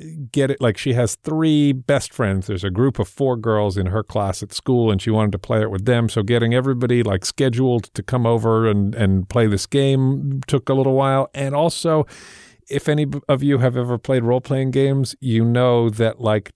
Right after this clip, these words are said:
just reading the rule book takes a really long time. Like, the game mechanics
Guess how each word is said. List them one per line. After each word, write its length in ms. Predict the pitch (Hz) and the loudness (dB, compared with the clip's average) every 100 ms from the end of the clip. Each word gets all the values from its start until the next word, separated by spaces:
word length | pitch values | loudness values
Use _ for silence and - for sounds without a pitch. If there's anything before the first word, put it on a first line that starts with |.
| - | -10
just 320 | - 135 - - | -4 -4 -6 -12
reading 420 | 135 110 120 123 104 | -6 0 0 2 2
the 140 | 92 | 0
rule 260 | 87 110 127 | 2 2 2
book 260 | 135 - | -2 -6
takes 240 | - 98 - | -6 -6 -4
a 80 | 90 | -4
really 300 | 92 110 107 | 0 0 0
long 260 | 87 90 | -2 -4
time. 420 | - 101 113 156 - | -6 -6 -2 -2 -2
Like, 300 | 110 92 - | 0 0 0
the 140 | 110 98 | -2 -2
game 440 | 95 113 117 127 | 0 0 2 4
mechanics 600 | 113 - 117 120 123 - | 2 0 -2 -2 -4 -8